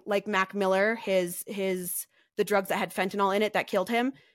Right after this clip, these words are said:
They were able to charge that drug dealer with homicide. So whoever provides the drugs that ultimately somebody O Ds with, even if it's accidental, major, major deal. Some more information comes to light about the masseuse.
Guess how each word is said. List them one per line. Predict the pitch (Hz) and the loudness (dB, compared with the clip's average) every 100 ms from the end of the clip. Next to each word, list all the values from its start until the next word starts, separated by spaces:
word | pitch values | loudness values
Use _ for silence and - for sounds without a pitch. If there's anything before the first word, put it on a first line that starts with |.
| _ _ _ - | _ _ _ -4
They | 185 240 | 4 6
were | 233 | 8
able | 226 208 | 6 6
to | 202 | 0
charge | - 190 180 - | 0 2 2 2
that | 170 | 0
drug | - 170 175 | 2 0 0
dealer | 165 147 | -2 0
with | 151 151 | 0 -2
homicide. | - 165 - - - - | -2 -2 -4 -8 -8 -6
So | - 196 | 0 2
whoever | 190 208 240 | 2 0 0
provides | 254 - 220 214 196 | -2 4 4 4 0
the | 180 | -2
drugs | 208 196 185 | 2 2 2
that | 185 - | -2 0
ultimately | 185 196 190 190 | -2 -2 -4 -4
somebody | - 175 170 170 | -6 -4 -4 -4
O | 160 170 - | -6 -6 -4
Ds | 285 294 254 | -2 0 2
with, | 262 247 _ _ _ - | 2 2 _ _ _ -6
even | 226 208 | 0 2
if | 190 | 0
it's | 185 - | -2 -4
accidental, | 170 - 180 233 240 226 220 - _ _ _ _ - | -6 -6 0 2 4 2 2 -4 _ _ _ _ -8
major, | 214 220 233 240 254 247 214 | -4 0 2 4 4 2 2
major | 196 185 180 170 | 2 0 0 -4
deal. | 165 175 - - _ _ - | -6 -8 -8 -10 _ _ -2
Some | 330 | 4
more | 302 311 | 6 6
information | 370 392 294 320 | 6 4 2 2
comes | 294 269 269 | 2 0 0
to | 262 | 2
light | 214 | 2
about | 220 220 | 4 2
the | 277 | 2
masseuse. | 311 - 170 202 - | 0 0 -2 -2 -4